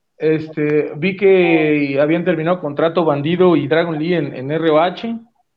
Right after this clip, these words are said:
Este, seguramente también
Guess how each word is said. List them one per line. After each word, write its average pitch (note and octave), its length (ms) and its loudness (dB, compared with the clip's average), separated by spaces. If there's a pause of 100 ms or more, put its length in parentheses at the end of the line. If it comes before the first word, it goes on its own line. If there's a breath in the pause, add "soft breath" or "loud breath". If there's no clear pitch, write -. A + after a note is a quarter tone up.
(840)
Este, A#2+ 880 -10
seguramente E3+ 640 0
también D#3 520 -6